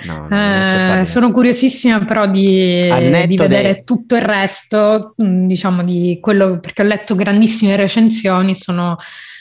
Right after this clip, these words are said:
Speaker 2: Eh, c'è della grandissima curiosità, appunto,
Speaker 1: Al netto
Speaker 2: per
Speaker 1: dei
Speaker 2: cosa è
Speaker 1: difetti
Speaker 2: successo.
Speaker 1: del maestro, di certo non si meritava di essere salutato da Vittorio Sgarbi sul palco, questo lo dirò proprio apertissimamente,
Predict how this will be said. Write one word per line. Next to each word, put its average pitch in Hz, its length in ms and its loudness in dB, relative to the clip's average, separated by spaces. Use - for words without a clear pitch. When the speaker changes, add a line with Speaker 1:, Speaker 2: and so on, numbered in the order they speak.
Speaker 2:
Eh, 165 680 -2
c'è - 180 -4
della 170 1040 0
grandissima 190 680 -2
curiosità, 180 520 0
appunto, - 280 -4
Speaker 1:
Al 143 100 2
netto 180 200 2
Speaker 2:
per - 20 0
Speaker 1:
dei - 140 2
Speaker 2:
cosa 185 80 0
è 165 280 0
Speaker 1:
difetti 220 160 0
Speaker 2:
successo. - 440 -4
Speaker 1:
del 202 120 2
maestro, 175 640 0
di 139 140 -2
certo 143 400 -2
non 135 200 0
si 127 160 -6
meritava 120 760 0
di 101 120 -4
essere 101 540 -2
salutato 95 540 -4
da 90 60 -6
Vittorio 85 360 -8
Sgarbi 85 300 -8
sul 82 160 -10
palco, 82 340 -8
questo 87 300 -6
lo 85 80 -4
dirò 87 460 -4
proprio 90 280 -8
apertissimamente, 277 960 -4